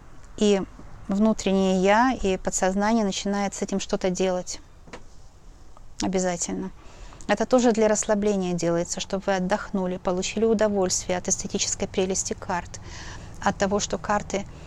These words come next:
они лечат душу, и дух, и тело. И все начнет происходить со знаком плюс само по себе. Позвольте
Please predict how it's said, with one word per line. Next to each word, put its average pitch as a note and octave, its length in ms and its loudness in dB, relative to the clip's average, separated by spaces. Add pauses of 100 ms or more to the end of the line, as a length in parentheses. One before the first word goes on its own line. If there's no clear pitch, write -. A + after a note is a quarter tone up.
(220)
они G3 200 4
лечат G3 440 4
душу, F#3+ 420 0 (160)
и G3 60 0
дух, F3 380 -2 (240)
и G#3 60 -4
тело. G3 500 0 (920)
И A#3+ 80 4
все C#4+ 200 4
начнет C4 340 4
происходить G#3+ 520 2
со - 180 4
знаком G3 400 0
плюс B3+ 300 4
само G3 320 0
по G3+ 100 0
себе. F#3+ 500 0 (640)
Позвольте A3 640 6